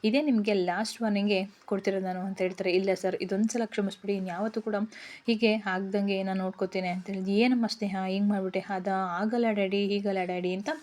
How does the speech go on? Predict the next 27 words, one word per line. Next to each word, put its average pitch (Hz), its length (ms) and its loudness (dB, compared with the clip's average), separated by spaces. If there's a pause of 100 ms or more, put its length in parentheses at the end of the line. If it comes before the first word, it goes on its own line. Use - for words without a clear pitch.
(400)
ಏನೇನೋ 269 300 8
ಹೇಳ್ತಿರ್ತಾರೆ. 196 520 2
"ಛೇ, 240 220 0 (380)
ನನ್ಗೆ 202 440 2
ನಿನ್ನನ್ 202 400 4 (100)
ಕಂಡ್ರೇನೆ 233 420 0
ಅಷ್ಟು - 220 -4
ಬೇಜಾರಾಗ್ತಿದೆ, 190 680 2 (420)
ನೀನ್ 214 180 2
ಇಷ್ಟೆಲ್ಲ 277 440 2
ಮಾಡಿದ್ಯಾ, 208 360 4
ಒಂದ್ 196 240 2
ಮಾತ್ 247 260 0
ಹೇಳಿಲ್ವಲ್ಲ 220 440 4
ಸ್ನೇಹ 196 320 -2
ನೀನು" 190 260 -2 (360)
ಅಂತ 220 200 0 (160)
ಬೈತಾ 190 260 0
ಇರ್ತಾರೆ. 190 320 -2
"ಅದೇ 220 260 2
ಹೇಳ್ಬಿಡ್ತಾಳೆ 226 520 2
ಇವಳು" 185 240 2 (460)
ಅಂತ 269 240 6 (280)
ಅವ್ರಮ್ಮ 190 380 2
ಕೂಡ 190 200 -4 (260)
ಬೈತಿರ್ತಾರೆ. 185 520 0 (480)
"ಆಯ್ತು, 190 260 2